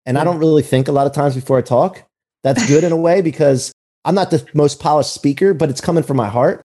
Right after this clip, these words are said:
Speaker 1: And the more I
Speaker 2: Mm-hmm.
Speaker 1: push out there, then it, it allows people to trust me, you know? And
Speaker 2: Man,
Speaker 1: that's,
Speaker 2: that's
Speaker 1: you know
Speaker 2: a
Speaker 1: what I mean?
Speaker 2: word.
Speaker 1: So,
Speaker 2: Yeah.
Speaker 1: yeah. I don't really work on my speaking ability as far as being polished. I don't want to.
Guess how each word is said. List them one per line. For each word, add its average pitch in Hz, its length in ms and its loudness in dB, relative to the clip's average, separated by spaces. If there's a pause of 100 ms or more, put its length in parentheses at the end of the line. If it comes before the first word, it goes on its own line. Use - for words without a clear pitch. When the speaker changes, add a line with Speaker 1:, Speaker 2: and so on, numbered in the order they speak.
(200)
Speaker 1:
And 147 120 2
the 156 40 4
more 180 220 2
I 175 100 4
Speaker 2:
Mm-hmm. 160 100 0
Speaker 1:
push 160 180 -2
out 190 220 2
there, 147 260 2
then 156 240 2
it, - 240 -8
it 156 120 -2
allows 170 300 0
people 165 220 -2
to 135 60 -2
trust - 340 -4
me, 90 240 -4 (180)
you 131 100 0
know? 143 200 0
And 220 80 4
Speaker 2:
Man, 269 180 0
Speaker 1:
that's, 156 360 -2 (340)
Speaker 2:
that's 208 140 -2
Speaker 1:
you 294 60 0
know 285 60 2
Speaker 2:
a 170 80 2
Speaker 1:
what 185 80 2
I - 40 2
mean? 180 80 2
Speaker 2:
word. 165 120 -2
Speaker 1:
So, 143 180 -4
Speaker 2:
Yeah. 170 300 -2
Speaker 1:
yeah. 147 260 0 (300)
I 165 100 0
don't 202 140 0
really 190 180 4
work 165 320 -2
on 151 60 2
my 139 120 2
speaking 131 340 -2
ability 117 380 4
as 104 100 -6
far 120 260 2
as - 320 -8 (280)
being 123 200 2
polished. 120 480 -4
I 117 80 0
don't 135 120 0
want 120 180 -2
to. - 200 -8